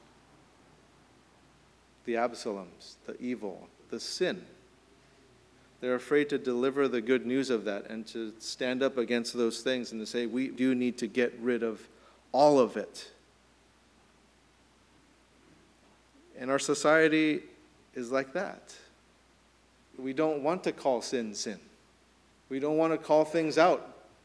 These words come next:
the way that we are mandated by the Bible to say, "That's a sin,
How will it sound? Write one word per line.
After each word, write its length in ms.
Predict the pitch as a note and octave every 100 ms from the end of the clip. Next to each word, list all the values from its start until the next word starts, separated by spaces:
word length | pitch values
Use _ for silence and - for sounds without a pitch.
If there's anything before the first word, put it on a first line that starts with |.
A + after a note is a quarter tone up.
| _ -
the 80 | B2
way 240 | C#3 C#3+
that 260 | B2+ B2+ B2+ - - _
we 160 | C3 C3
are 160 | B2+
mandated 600 | B2 B2+ C#3+ C#3 B2 A#2+ A2+
by 140 | A#2
the 100 | A#2
Bible 380 | A2+ C#3+ C#3 B2
to 140 | A#2+
say, 320 | A2 C3 B2 - - -
"That's 240 | A#2 B2+ B2
a 60 |
sin, 360 | - E3 G3+